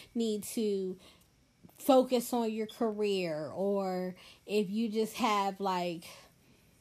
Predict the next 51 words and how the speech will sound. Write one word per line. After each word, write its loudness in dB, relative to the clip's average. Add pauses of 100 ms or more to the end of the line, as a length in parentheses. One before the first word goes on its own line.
(400)
some 0
things 0
going 0
on -2
in -4
your 0
life 0
that 0
you -4
want -4
to 0
focus -2
on -2
more 0
than -2
being 2
in -4
a -4
relationship, -4
or 0
if -2
you 6
really 2
just -2
don't 2
wanna 2
be 0
in 2
a 0
relationship, -2 (680)
it's 4
fine 2
that -2
you 2
feel 0
that 2
way. -2
It's -2
not 0
fine -2
that -6
you're 0
not -2
telling -2
the -6
other -2
person -4
'cause -4
they -4
think -8
they, -2